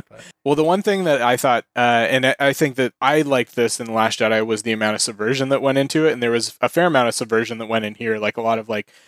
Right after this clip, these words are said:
Speaker 2: bait and switch kind of stuff, or subversion of past, or, uh, like, established Star Wars kind of tropes.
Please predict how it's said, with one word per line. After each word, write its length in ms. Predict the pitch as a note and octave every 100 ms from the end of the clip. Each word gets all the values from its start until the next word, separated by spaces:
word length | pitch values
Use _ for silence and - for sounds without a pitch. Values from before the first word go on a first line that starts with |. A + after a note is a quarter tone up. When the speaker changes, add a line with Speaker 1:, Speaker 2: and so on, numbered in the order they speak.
| _ -
Speaker 2:
bait 120 | D#3
and 120 | C#3
switch 320 | - C#3 C3
kind 180 | - C#3+
of 80 | C3
stuff, 600 | - C3+ B2+ B2 B2 -
or 540 | B2 A2+ A2 A2 G#2+ -
subversion 480 | - C3+ C#3 C3+ C3
of 300 | A#2 A2 _
past, 420 | - A#2 A2 A2+ -
or, 220 | B2 A#2+ -
uh, 80 |
like, 200 | A#2+ A2 -
established 720 | A2 - G#2+ A2 A2+ - - - _
Star 300 | - B2+ A#2
Wars 300 | A2+ A2+ G#2+
kind 200 | - A2+
of 60 | G#2
tropes. 520 | - A2+ C#3 -